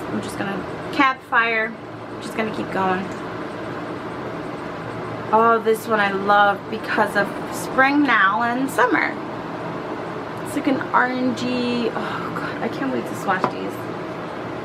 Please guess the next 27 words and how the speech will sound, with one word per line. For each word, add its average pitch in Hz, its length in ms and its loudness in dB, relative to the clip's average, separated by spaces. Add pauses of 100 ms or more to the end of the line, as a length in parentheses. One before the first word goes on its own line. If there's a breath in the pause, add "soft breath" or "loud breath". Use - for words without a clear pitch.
I 240 120 6
will 240 140 0
always 233 220 2
have 254 120 -4
swatches 226 400 0
on 214 100 2
Instagram. 220 640 0 (600)
So - 80 0
just, 208 260 0 (120)
uh, 214 240 8
Los 226 180 0
Angeles. 233 480 0 (140)
I - 100 -2
don't 185 100 -2
know 180 100 0
why 170 120 4
was - 160 -2
I 95 160 0
doing - 240 -2
that. - 180 -2 (760 loud breath)
Um, 220 720 6 (840)
oh, 190 180 6
this 185 160 0
one's 185 180 0 (540)
beautiful. 156 480 2 (3500)
Los 220 260 4
Angeles. - 580 -2